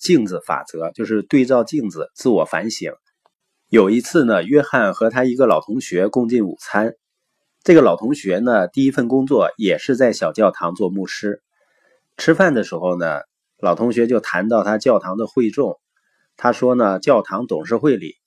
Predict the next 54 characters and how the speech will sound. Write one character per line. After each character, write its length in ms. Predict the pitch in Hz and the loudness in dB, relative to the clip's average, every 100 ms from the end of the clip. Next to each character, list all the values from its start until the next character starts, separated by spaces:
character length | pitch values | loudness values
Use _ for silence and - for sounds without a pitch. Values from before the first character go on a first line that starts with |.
| _ | _
这 140 | - 143 | 2 2
个 100 | 92 | 2
人 200 | 82 95 | -2 -4
是 100 | 95 | -10
疯 240 | - 90 | -8 -10
子， 220 | 85 80 - _ _ _ _ _ | -8 -10 -12 _ _ _ _ _
委 180 | 101 98 | -2 0
员 200 | 98 113 | 2 0
会 180 | - 131 | 0 0
会 220 | - 135 | 0 -2
议 160 | 123 104 | -2 -4
上 240 | 92 80 - | -6 -8 -6
那 140 | 147 | -4
个 100 | 107 | -2
人 120 | 90 104 | 0 -2
有 120 | 85 | -2
毛 240 | 90 87 | -2 -2
病， 220 | 98 104 - _ _ _ _ _ _ _ _ | 0 -2 -4 _ _ _ _ _ _ _ _
在 160 | 131 123 | 4 6
做 160 | 143 | 4
辅 200 | 113 113 | 0 0
导 200 | 139 82 | 2 0
时 220 | - 87 104 | -2 -6 -4
又 120 | 113 | -6
碰 240 | 110 139 | -6 -4
上 140 | 110 104 | -4 -4
个 80 | 101 | -6
傻 220 | - - - | -10 -16 -12
子， 260 | 90 92 _ _ _ _ _ _ _ | -10 -10 _ _ _ _ _ _ _
和 180 | - 123 | 0 0
他 220 | - 147 | 2 0
们 100 | 147 | 0
在 160 | 107 98 | 0 0
一 80 | 92 | -2
起 300 | - 123 _ | -8 -14 _
简 220 | - 85 | -6 -6
直 160 | 80 107 | -6 -6
令 160 | 123 | -4
人 160 | 104 104 | -6 -8
头 220 | - 87 | -8 -8
疼。 240 | - 80 - _ _ _ _ _ _ _ _ | -8 -14 -18 _ _ _ _ _ _ _ _
在 160 | - 143 | 4 4
谈 240 | 143 104 | 4 0
到 120 | 147 139 | 2 2
第 160 | 170 | -2
五 160 | 123 80 | -6 -4
个 180 | 101 107 | -2 -2
难 220 | 98 110 | -2 -4
以 60 | |
相 240 | 90 107 104 | -6 -6 -6
处 180 | - 82 | -6 -12
的 120 | 82 | -10
人 200 | 85 90 | -12 -14
时， 300 | - 85 | -10 -10